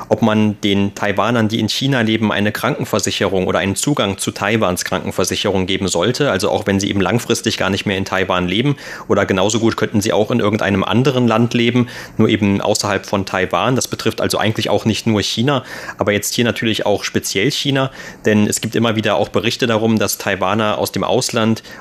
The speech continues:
obwohl sie eben lange Zeit, möglicherweise schon Jahrzehnte in den U S A oder in China leben, dann f-, wieder zurückkommen nach Taiwan, um sich hier behandeln zu lassen, weil einfach die Kosten mit dieser Krankenversicherung sehr preiswert sind. Und es gibt auch in Taiwan eigentlich keinen Grund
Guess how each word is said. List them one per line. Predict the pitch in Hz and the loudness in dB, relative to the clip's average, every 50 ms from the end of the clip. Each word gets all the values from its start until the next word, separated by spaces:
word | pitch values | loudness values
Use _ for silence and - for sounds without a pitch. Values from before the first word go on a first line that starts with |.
| - | -6
obwohl | 104 95 104 110 110 104 | -4 0 2 2 2 2
sie | - 110 104 95 | 0 -2 -2 -2
eben | 104 101 110 101 101 | -2 0 0 0 0
lange | 98 92 95 104 107 101 | 2 0 0 0 0 -2
Zeit, | - - - 92 95 101 - - | -2 -2 -2 0 0 -2 -2 -4
möglicherweise | - 113 110 - 113 107 113 95 95 95 101 - 104 | -4 -2 -2 0 0 -2 0 0 0 0 0 0 -2
schon | - - 101 | -2 0 0
Jahrzehnte | 104 98 90 - - - - 98 110 120 110 - 110 | 0 0 -2 -2 -4 -2 -2 0 0 0 0 0 -2
in | 107 107 98 | 0 0 -2
den | 98 101 | -4 -2
U | 107 101 | -2 -2
S | 95 98 - | -2 -2 -2
A | - - 101 110 | -2 0 0 0
oder | 113 117 107 90 | 0 0 0 -2
in | 92 | -2
China | 92 - - 117 120 123 113 107 | -4 -4 -4 -2 -2 0 0 0
leben, | 107 110 107 110 107 - - - - - - - | 0 0 2 0 0 -2 -4 -14 -14 -14 -10 -2
dann | - 104 101 104 | 0 2 2 2
f-, | 98 - - - - | 2 0 -6 -8 -4
wieder | - 117 107 104 98 | 0 2 2 2 2
zurückkommen | - - - 101 135 - - - - 139 131 127 | 0 0 0 0 0 -2 -2 -2 0 0 2 2
nach | 120 117 113 | 2 2 0
Taiwan, | - - 117 117 110 117 113 | -2 -2 0 0 2 2 0
um | 110 117 107 | 0 0 -2
sich | 98 110 98 | -2 -2 -2
hier | - 107 | -2 0
behandeln | 95 95 90 98 104 127 156 156 | 0 0 0 0 2 2 2 2
zu | 147 - 139 | 2 0 0
lassen, | 131 131 127 - - 131 127 135 139 - | 0 0 -2 0 0 0 -2 -2 -4 -2
weil | - 95 92 | 0 0 2
einfach | - 98 92 - - | 2 0 -2 -2 -4
die | - - 98 | -2 -4 -4
Kosten | - - 113 113 - - - 113 110 110 - - - - - - | -2 -2 -2 -2 -2 -2 2 2 2 0 0 -8 -14 -14 -10 -2
mit | - 107 101 - - - | 0 0 0 0 0 -2
dieser | 110 - 104 98 | 0 2 0 0
Krankenversicherung | - - 104 - 110 - - 101 - 104 - - 107 98 101 98 98 95 | 0 -2 -2 -2 0 0 0 0 0 0 0 0 0 2 2 2 0 2
sehr | - 90 | 0 -2
preiswert | 90 - - 87 101 139 - - 143 139 - - | -2 -2 -2 -2 -2 0 0 0 -2 -2 0 0
sind. | 131 131 139 - - - - - - - | 2 2 0 0 -4 -12 -12 -12 -8 0
Und | - 107 | 2 2
es | 107 - | 2 2
gibt | - - - - | 0 -4 -2 0
auch | 135 120 | 0 2
in | 123 113 | 2 0
Taiwan | - 117 110 110 101 104 104 107 113 117 117 | 0 0 -2 0 0 0 0 2 2 0 0
eigentlich | - 101 110 117 - 123 113 - - - | 0 -2 -2 -2 0 -2 -2 -2 -2 -4
keinen | - 107 107 117 113 107 | -4 0 2 2 2 0
Grund | - - 104 110 131 135 - | 0 2 2 2 2 2 -2